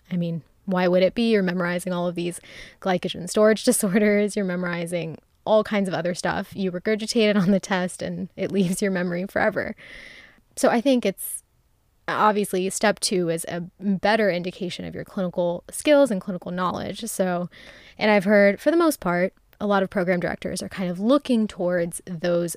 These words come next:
scores and those tests to be a better predictor of how you're gonna be in residency. So keep that in mind. And I'm so happy for those of you who have to take step one and it's pass fail. So it,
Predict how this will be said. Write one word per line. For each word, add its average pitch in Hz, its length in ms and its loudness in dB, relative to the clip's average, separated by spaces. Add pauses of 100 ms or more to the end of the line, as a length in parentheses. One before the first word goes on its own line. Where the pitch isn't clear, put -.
scores 180 640 -2
and 175 160 -4
those 185 240 0
tests - 400 -6
to - 100 -4
be 165 160 -4
a - 60 -8
better - 200 -8
predictor - 440 -10
of - 200 -10
how 185 160 -6
you're 175 140 -6
gonna 175 160 -12
be - 180 -12
in - 80 -12
residency. - 640 -14 (120)
So 180 340 -2 (840)
keep - 180 2
that 294 160 0
in 262 80 4
mind. 175 400 -2 (220)
And 185 300 -4
I'm 190 180 -2
so 269 260 4
happy 190 320 0
for 190 160 -4
those 185 220 2
of 170 100 -4
you 185 140 -6
who 196 100 -4
have 190 200 -4
to 185 80 -16
take - 180 -12
step - 260 -12
one 87 200 -8
and - 120 -10
it's - 120 -14
pass - 260 -10
fail. - 280 -12 (520)
So 165 340 -10 (380)
it, 190 160 -4